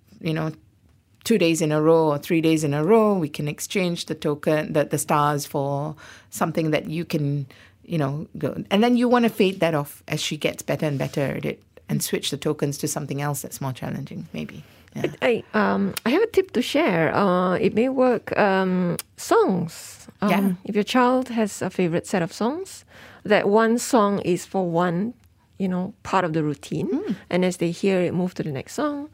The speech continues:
Speaker 2: uh, it sort of, um, motivates them to,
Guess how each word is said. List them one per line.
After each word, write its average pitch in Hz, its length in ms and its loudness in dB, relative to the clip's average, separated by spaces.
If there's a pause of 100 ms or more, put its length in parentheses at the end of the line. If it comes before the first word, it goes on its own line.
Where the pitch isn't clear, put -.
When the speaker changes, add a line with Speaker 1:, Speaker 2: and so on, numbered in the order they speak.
(440)
Speaker 2:
uh, 180 320 2
it - 260 -2
sort 202 180 0
of, - 360 -6
um, 170 300 -4
motivates 185 580 -2
them 180 200 -2
to, 180 320 -6